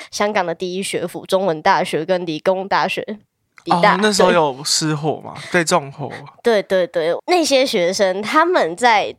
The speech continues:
Speaker 1: 读书的时候，其实是没有想过自己有一天会拿着汽-，自制的汽油弹，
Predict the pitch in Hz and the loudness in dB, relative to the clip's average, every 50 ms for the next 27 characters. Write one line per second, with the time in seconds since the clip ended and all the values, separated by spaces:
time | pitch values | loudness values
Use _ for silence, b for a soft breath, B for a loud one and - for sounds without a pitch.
0 | _ _ _ 196 190 175 180 220 - - 226 214 214 185 180 185 - 180 233 247 | _ _ _ -4 -4 -2 -4 -4 -4 -4 -2 0 0 0 0 0 -2 -2 0 2
1 | 214 202 202 - 233 202 208 220 196 208 214 254 254 226 208 196 190 190 214 - | 2 2 0 0 -2 -2 -2 -2 -4 -2 -2 -2 -2 0 0 2 2 2 2 2
2 | - 202 156 175 196 233 214 208 - 226 202 185 180 170 156 156 170 180 - - | 0 0 -2 0 0 0 0 0 0 -4 -4 -4 -4 -2 0 0 0 0 0 0
3 | 240 214 202 233 208 190 196 170 156 151 175 180 180 175 175 - - - 220 208 | -2 0 2 2 0 2 2 2 2 2 2 2 0 -2 -2 -2 -2 0 0 -2
4 | 175 - _ - 240 240 220 - - 226 220 170 180 180 175 - - 220 190 170 | -4 -6 _ -4 -2 -2 -2 0 0 -2 0 2 0 0 0 -2 -2 0 0 0
5 | 160 143 156 - 196 170 160 | 0 0 0 0 0 0 0